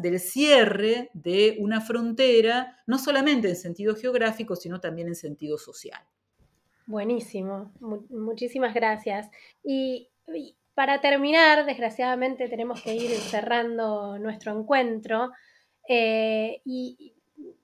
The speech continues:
Speaker 2: todo igualmente está articulado con lo que veníamos contando. Eh, en el libro ustedes también van, eh, mostrando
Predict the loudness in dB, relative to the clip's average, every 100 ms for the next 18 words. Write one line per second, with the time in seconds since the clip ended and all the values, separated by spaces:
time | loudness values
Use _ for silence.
0 | _ _ 4 6 6 4 4 4 2 0
1 | 2 4 4 0 -2 2 6 6 6 2
2 | 0 -2 -2 -2 0 0 0 -2 -6 -6
3 | 0 0 0 0 -2 -4 _ _ _ _
4 | -4 -2 0 0 -2 0 0 2 2 2
5 | 0 0 0 0 0 -2 2 4 4 4
6 | -4 -2 2 2 2 -2 -2 -4 -4 -6
7 | -10 _ -8 -6 -4 -6 0 4 4 4
8 | 4 4